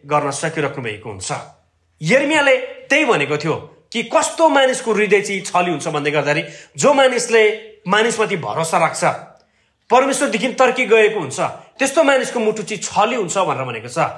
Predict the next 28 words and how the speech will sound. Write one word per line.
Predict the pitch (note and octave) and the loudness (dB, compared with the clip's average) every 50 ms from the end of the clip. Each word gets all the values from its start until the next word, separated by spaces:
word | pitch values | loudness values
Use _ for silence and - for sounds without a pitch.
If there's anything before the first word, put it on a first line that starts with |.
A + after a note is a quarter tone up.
| - - - - | -16 -12 -6 -2
अब | G3 G3 - - | 0 0 0 0
कुरा | C4+ D#4 E4 | 2 2 2
आउँछ, | E4+ E4 E4 - - C4+ C#4 C#4+ C#4+ - - - - _ - - | 4 2 0 0 2 4 4 4 2 -2 -8 -20 -20 _ -6 0
"Trust | C4 D4 D4+ D4+ D4+ | 4 4 4 4 2
your | - B3+ C4+ C4+ - | 0 2 2 2 2
heart" | - - G3 B3+ D#4 D4+ | 2 2 2 2 2 2
भन्ने | - F#3 C#3+ D3 E3 E3+ | 0 -2 -4 -2 -2 -4
कुरोहरू | E3+ G#3+ G3+ F#3 F3 | -2 -2 0 2 2
आइरहेको | E3 D#3 E3 E3+ E3 E3 D#3 - C3+ | 2 2 2 0 0 -2 -4 -6 -8
हुन्छ। | A2+ G2+ - - C3+ G2+ - - _ _ _ | -14 -14 -10 -8 -8 -10 -10 -14 _ _ _
सुन्नुभएको | - - A3+ A3+ F#3 D3 A#2+ A#2 C3 | -12 -8 -4 -4 -4 -4 -4 -6 -6
छ | B2+ B3 | -2 0
ल, | A3+ C#3+ - - - - - _ _ _ - | 0 0 0 -4 -14 -18 -20 _ _ _ 0
परमेश्वरले | - C4 C#4 D#4+ D#4 E4+ D#4+ - D4+ D4+ D4+ D#4 E4+ | 2 2 2 2 0 -2 -4 -2 0 0 0 2 0
नि | D#4+ B3+ | 0 0
तपाईँको | F3 - - - - C4+ C4 C4+ C#4 C4+ C4+ C4 | -2 -4 -4 0 2 2 2 4 2 0 0 -2
मुटुलाई | B3 B3+ C4 B3+ B3+ B3+ C4 C#4+ | -4 -4 -6 -4 -2 0 0 2
नि | D4 C4+ | 2 0
ख्रिस्ट | E3+ - - - - - G3+ B3+ A3+ A#3+ | -4 -6 -8 -14 -14 -12 -10 -8 -8 -8
येशूमा | C4+ - - B3 A#3+ A3+ | -8 -8 -4 -2 -2 -2
सुरक्षित | A3+ - - A#3+ A3 A3 A3 A3 A3 F3 | -2 -4 -4 -2 -2 -2 -2 -2 -6 -2
राख्नुभएको | - F#3 - - F#3 D#3 C3+ A2 - C3 B2+ | -2 -2 -2 -2 -6 -6 -6 -8 -8 -10 -10
छ, | B2 - D3 - - - - _ _ - | -6 -4 -4 -6 -6 -8 -18 _ _ -2
तपाईँको | A3+ A3+ - A3 A3 G#3 | 0 2 2 2 0 0
हृदयलाई | G#3 A3 G3+ G#3 G3 F3+ | 0 0 2 2 2 0
सुरक्षित | F3 - G3 F3+ E3+ - F3 D3+ | 0 -2 -4 -6 -6 -6 -6 -4
राख्नुभएको | D3 C3+ - C3+ A#2+ G#2+ - - A#2+ | -4 -4 -4 -6 -8 -6 -8 -8 -8
छ। | A2 - | -6 -6